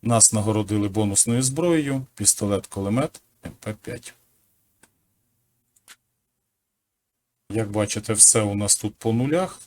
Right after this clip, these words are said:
постріли, таємничість повна, агресії нуль, рейтинг Тихий вбивця на рівні складності професіонал.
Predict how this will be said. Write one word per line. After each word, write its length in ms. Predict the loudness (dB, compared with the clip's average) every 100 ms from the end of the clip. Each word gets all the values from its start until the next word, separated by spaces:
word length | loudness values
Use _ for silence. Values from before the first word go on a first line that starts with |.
| _
постріли, 760 | 0 2 2 0 -2 0 -2 -4 _ _
таємничість 960 | -4 -2 2 2 0 0 0 -2 -4 _ _ _ _
повна, 440 | 2 4 4 0
агресії 600 | -2 -2 0 4 4 4
нуль, 260 | 0 0 -4 -8 _ _ _ _ _ _ _ -4
рейтинг 460 | 2 2 2 -8 -8
Тихий 300 | -6 -2 -2
вбивця 420 | 2 2 4 0
на 120 | -2
рівні 240 | -4 0
складності 540 | 0 2 0 2 0 0
професіонал. 680 | -6 -4 0 0 -2 -16